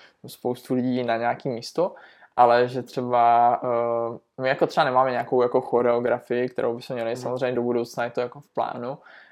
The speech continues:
Speaker 1: A líbí se mi to právě, když třeba v Československu má talent, eh, mají tu, tu show jako obohacenou tím, že to má nějakou příběhovou jako linii a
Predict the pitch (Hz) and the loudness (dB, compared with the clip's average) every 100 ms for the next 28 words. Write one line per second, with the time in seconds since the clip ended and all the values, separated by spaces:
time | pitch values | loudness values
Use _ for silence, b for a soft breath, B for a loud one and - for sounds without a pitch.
0 | B - 104 113 120 127 127 123 127 123 | B 0 4 6 6 4 2 -2 -6 -6
1 | 127 117 120 117 120 - 120 120 120 - | 0 2 2 0 -4 -4 2 2 2 -10
2 | 127 - 120 120 127 123 120 120 117 113 | -8 -6 -6 -6 0 0 2 0 0 -4
3 | 123 - 120 117 117 113 120 117 120 120 | -10 -4 -2 0 -2 -4 -4 -6 -6 -10
4 | - b b _ _ _ _ - - 139 | -12 b b _ _ _ _ -14 -6 -6
5 | - 139 135 131 131 135 123 - 131 131 | 2 6 6 4 -2 0 -2 0 -4 -4
6 | 135 139 139 131 127 131 131 135 - 127 | -8 -6 -2 0 2 0 0 -2 -2 0
7 | 123 135 127 127 127 139 131 120 123 143 | 2 2 2 2 2 0 0 0 -4 -4
8 | 220 b b b _ 123 123 123 120 | -8 b b b _ 6 8 8 6